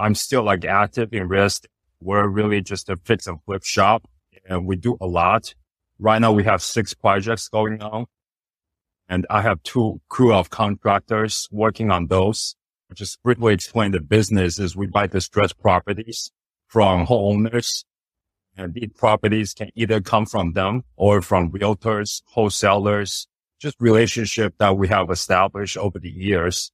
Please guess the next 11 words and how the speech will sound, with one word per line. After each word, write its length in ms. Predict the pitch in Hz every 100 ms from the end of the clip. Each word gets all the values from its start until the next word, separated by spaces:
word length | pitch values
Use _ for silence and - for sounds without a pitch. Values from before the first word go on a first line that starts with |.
| _
And 180 | 95 95
then 220 | 95 92
we 80 | 95
just 280 | 87 90 -
go 200 | 101 95
in 320 | 104 98 101
and 140 | 87 87
improve 500 | 87 82 - 104 95 _ -
upon 320 | 92 104 92
these 180 | 92 87
properties. 720 | - 92 90 92 101 98 -